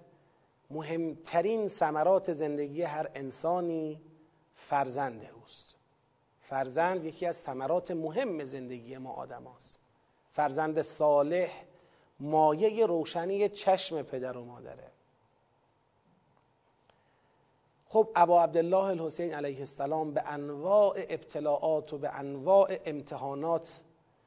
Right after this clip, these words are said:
در یک مقطع کوتاه زمانی مبتلا شدند. ایشون مصداق نفس مطمئن است، کسی که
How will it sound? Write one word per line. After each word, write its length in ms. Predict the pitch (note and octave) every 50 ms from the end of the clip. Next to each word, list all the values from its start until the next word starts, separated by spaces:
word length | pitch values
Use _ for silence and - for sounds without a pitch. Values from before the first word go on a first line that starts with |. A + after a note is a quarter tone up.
| _ _ _ _ _ _ _ -
در 160 | - D3+ D3
یک 320 | C#3+ D3+ F#3+ G#3+ - - D#3
مقطع 480 | D#3 D3+ D3+ - - - G#3 F3 D#3+
کوتاه 840 | C#3 - - - - - E3 E3 D3+ - - - A#3+ A3+ F#3 - E3+ D3+
زمانی 800 | C#3+ D3 C#3 C#3 C#3 C3+ C3+ C#3 D3 D#3+ E3+ E3+ E3+ F3 F3+ - _ _ _ _ _ _ - D3+
مبتلا 420 | D3 D3 - - C3 C3+ C#3 C3
شدند. 340 | - - B2+ B2 B2+ B2 B2 -
ایشون 400 | C#3+ - - E3+ E3 D#3 D#3 D3+
مصداق 720 | C3+ - - - C#3 F3+ F#3+ G3 F#3+ F#3+ F3+ F#3 - E3+
نفس 640 | D#3+ D#3+ E3 E3 F3+ G3+ G#3+ G3+ G3+ - - -
مطمئن 640 | E3+ D3 D3 C#3 C#3+ - D3 C#3+ - C#3+ C#3 C3+ C3+ C#3+
است، 300 | C#3+ C3 - - - -
کسی 320 | F3 D#3+ - F3 F#3 F3+
که 320 | F3+ - F#3 F#3+ F#3 F#3+